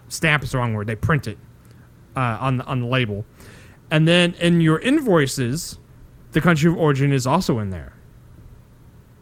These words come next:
And so I'm like, "Ah, that's interesting." So I can get at least historical country of origin data for parts, right? And then I started going around and I started looking at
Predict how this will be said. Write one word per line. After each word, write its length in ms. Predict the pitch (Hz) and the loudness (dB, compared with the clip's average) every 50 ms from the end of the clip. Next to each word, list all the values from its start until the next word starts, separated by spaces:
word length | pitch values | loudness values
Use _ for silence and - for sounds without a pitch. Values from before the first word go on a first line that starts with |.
| - - - - | -20 -20 -6 -2
And 120 | 170 165 | -2 -2
so 480 | - - 165 156 147 147 139 135 127 - - - - - - - - - - | 2 2 4 4 6 6 4 4 2 0 -4 -10 -20 -20 -20 -20 -18 -6 -2
I'm 140 | 147 160 165 | 2 2 4
like, 280 | 160 147 147 - - - - - - - - - - - | 4 2 0 -2 -8 -20 -20 -20 -20 -20 -20 -16 -6 -2
"Ah, 400 | 254 330 359 302 208 160 160 208 | 2 4 6 6 6 6 6 6
that's 160 | 240 220 - | 4 2 0
interesting." 640 | 151 156 139 - 127 117 - - 117 101 98 90 | -2 -2 -2 -2 -4 -6 -6 -6 -6 -6 -6 -6
So 160 | - - 151 | -4 -2 2
I 100 | 139 185 | 2 2
can 140 | 208 226 220 | 2 2 2
get 240 | 175 170 175 170 165 | 2 4 4 4 2
at 540 | - - - - - - - - - - 160 | -2 -10 -20 -20 -20 -20 -20 -14 -4 0 2
least 160 | 202 185 - | 2 2 2
historical 600 | 180 156 - - - 262 240 214 202 - - 170 | 0 -2 -2 0 4 6 8 8 8 6 4 2
country 440 | 147 - - 160 139 131 - 147 131 | 0 0 0 0 0 0 0 0 0
of 100 | 127 117 | 0 0
origin 380 | - 131 120 113 101 113 113 101 | -2 -2 -2 -2 -2 -4 -6 -6
data 340 | 104 101 95 87 78 71 - | -6 -6 -8 -8 -10 -14 -14
for 140 | - - 101 | -14 -14 -12
parts, 360 | - - 90 69 - - - | -10 -10 -12 -12 -14 -14 -12
right? 220 | 107 101 113 - - - _ _ _ _ _ - - - - - - - - - _ _ _ | -10 -10 -10 -12 -14 -18 _ _ _ _ _ -20 -20 -20 -20 -20 -20 -20 -20 -20 _ _ _
And 80 | 135 151 | -2 0
then 100 | 220 269 | 2 2
I 80 | 269 | 2
started 280 | 220 - 254 226 202 190 | 2 4 4 4 6 6
going 200 | 196 202 196 180 | 6 6 6 6
around 440 | 165 156 143 139 143 143 147 143 139 | 6 4 4 4 4 4 4 2 2
and 360 | 123 127 127 127 123 123 120 - | 0 0 0 0 0 -2 -4 -4
I 160 | - 123 131 127 | -4 -4 -2 -2
started 260 | - - 170 147 135 | -2 0 0 0 0
looking 260 | 139 147 - 139 131 | 0 -2 -2 -2 -2
at 160 | 123 123 - | -2 -2 -4